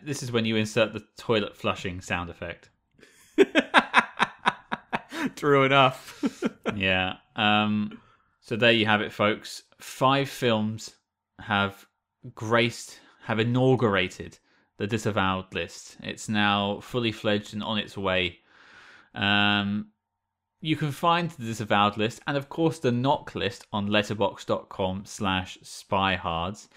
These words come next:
Speaker 1: Uh, but Cam, before we close out, what are we tackling next week?
Speaker 2: We are tackling the sequel to Our Man Flint,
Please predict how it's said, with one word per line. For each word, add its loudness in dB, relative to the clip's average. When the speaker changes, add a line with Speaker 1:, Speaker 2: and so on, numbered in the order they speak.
Speaker 1:
Uh, 4
but -6
Cam, 0
before -6
we -4
close 0
out, -2
what -4
are 0
we -2
tackling -6
next -6
week? -10
Speaker 2:
We -4
are 0
tackling -2
the -4
sequel -6
to -8
Our 2
Man -2
Flint, -8